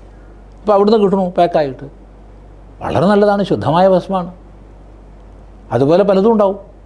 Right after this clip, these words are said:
നിങ്ങൾ പേര് പുട്ടപർത്തി എന്ന് പറഞ്ഞു എന്ന് മാത്രം, അത് മാത്രമാണെന്ന് പറഞ്ഞിട്ടില്ല. അതുപോലെ പലരും ഉണ്ടാവും നല്ല ഭസ്മം. ഇതുപോലെ എല്ലാ മേഖലയിലും നല്ല ദ്രവ്യങ്ങളുണ്ട്. ആ, ചില കുങ്കുമൊക്കെ വാങ്ങി തൊട്ട് കഴിഞ്ഞാൽ പിന്നെ അവൻ തൊടില്ല ജീവിതകാലത്ത്, തൊളഞ്ഞു പോവും.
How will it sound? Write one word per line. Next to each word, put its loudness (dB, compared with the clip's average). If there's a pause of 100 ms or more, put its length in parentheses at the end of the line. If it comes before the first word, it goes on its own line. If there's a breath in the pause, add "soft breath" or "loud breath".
(540)
നിങ്ങൾ -6
പേര് 2
പുട്ടപർത്തി 0
എന്ന് 0
പറഞ്ഞു 2
എന്ന് 2
മാത്രം, 0
അത് 2
മാത്രമാണെന്ന് 0
പറഞ്ഞിട്ടില്ല. 0 (360 loud breath)
അതുപോലെ 0
പലരും 2
ഉണ്ടാവും 2
നല്ല 2
ഭസ്മം. -4 (400 loud breath)
ഇതുപോലെ 2
എല്ലാ 2
മേഖലയിലും 2
നല്ല 2
ദ്രവ്യങ്ങളുണ്ട്. 0 (1800)
ആ, -12
ചില 2
കുങ്കുമൊക്കെ 2
വാങ്ങി 2 (360 loud breath)
തൊട്ട് 2
കഴിഞ്ഞാൽ 4
പിന്നെ 2
അവൻ 2
തൊടില്ല 4
ജീവിതകാലത്ത്, 0 (560)
തൊളഞ്ഞു 2
പോവും. 0